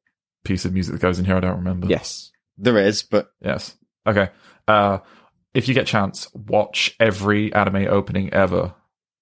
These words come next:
Speaker 1: Uh, specifically, Will, 'cause I think you've seen it, Sam.
Speaker 2: Yes.
Speaker 3: Every
Speaker 1: And it
Speaker 3: an-
Speaker 1: will, it will show you,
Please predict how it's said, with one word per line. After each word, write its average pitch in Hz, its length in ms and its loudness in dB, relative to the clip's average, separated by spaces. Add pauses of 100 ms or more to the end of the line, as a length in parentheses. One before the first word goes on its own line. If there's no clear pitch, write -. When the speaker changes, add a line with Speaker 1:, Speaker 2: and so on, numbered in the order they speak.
(140)
Speaker 1:
Uh, 92 360 2
specifically, 98 440 0
Will, 95 120 2
'cause - 120 -4
I - 20 0
think 98 160 2
you've 95 100 -2
seen 98 180 2
it, - 100 -2
Sam. 95 220 2
Speaker 2:
Yes. 95 160 -6 (1800)
Speaker 3:
Every 117 280 0
Speaker 1:
And 104 100 2
it 104 80 4
Speaker 3:
an- 107 60 -2
Speaker 1:
will, 107 160 4 (140)
it 110 120 -2
will 107 100 2
show 110 260 2
you, 98 240 -2